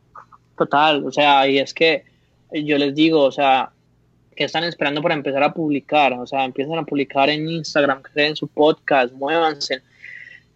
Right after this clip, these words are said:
La última, la, la última novia, amiga, lo que sea que yo tuve, <laughs> la, la tuve literalmente porque empecé mi podcast, hablé con un influenciador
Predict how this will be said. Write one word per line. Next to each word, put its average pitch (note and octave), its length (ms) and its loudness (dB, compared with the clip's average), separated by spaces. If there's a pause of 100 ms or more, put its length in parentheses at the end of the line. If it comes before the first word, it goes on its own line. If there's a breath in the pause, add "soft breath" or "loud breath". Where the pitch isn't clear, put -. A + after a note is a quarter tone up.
(160)
La D#3 160 6
última, E3+ 560 4 (300 loud breath)
la, C#3+ 680 2 (760)
la C#3+ 80 -4
última D3+ 480 -2
novia, C3+ 1000 0 (280)
amiga, C3 500 0
lo B2+ 120 0
que C3 120 -4
sea C3+ 200 0
que C3+ 120 -2
yo B2+ 160 -2
tuve, F3 460 4 (380)
<laughs> - 100 -8 (140)
la, C3 260 0
la C3+ 320 2
tuve F#3 380 2 (520)
literalmente C#3+ 500 0
porque D#3+ 400 0 (360 soft breath)
empecé C#3+ 440 2
mi D3 120 0
podcast, F#3+ 720 2 (380)
hablé C#3+ 480 2
con E3 220 -4
un E3 200 -6
influenciador C#3 960 0